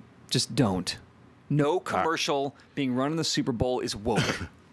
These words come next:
Speaker 2: <coughs>
Speaker 1: None of
Speaker 2: Fair
Speaker 1: them.
Speaker 2: enough. That is true. They're not. They'll try 'cause they wanna cash it in. All right. My number two is a listen. Again, keeping with the theme, while this was from nineteen ninety-two,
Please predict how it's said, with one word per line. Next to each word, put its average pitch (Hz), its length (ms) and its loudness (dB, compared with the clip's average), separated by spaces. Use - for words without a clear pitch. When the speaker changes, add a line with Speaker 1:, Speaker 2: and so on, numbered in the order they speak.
Speaker 2:
<coughs> - 460 -20
Speaker 1:
None 170 180 2
of 127 60 4
Speaker 2:
Fair 127 120 4
Speaker 1:
them. 139 40 2
Speaker 2:
enough. - 340 -2
That 110 140 2
is 110 80 -2
true. 160 200 -2
They're 110 120 0
not. 143 320 -2
They'll 107 140 -2
try 127 420 0
'cause - 220 -10
they 101 80 0
wanna 107 220 0
cash 123 280 0
it 127 80 0
in. 98 100 -2
All 113 80 0
right. 113 200 0
My 151 180 0
number 143 300 0
two 131 760 0
is 135 220 2
a 160 60 4
listen. 165 500 2
Again, 147 640 2
keeping 147 320 0
with 147 180 -2
the 127 80 -2
theme, 120 640 0
while 135 180 0
this 160 380 0
was 170 540 0
from 196 480 0
nineteen 170 600 -2
ninety-two, 143 960 0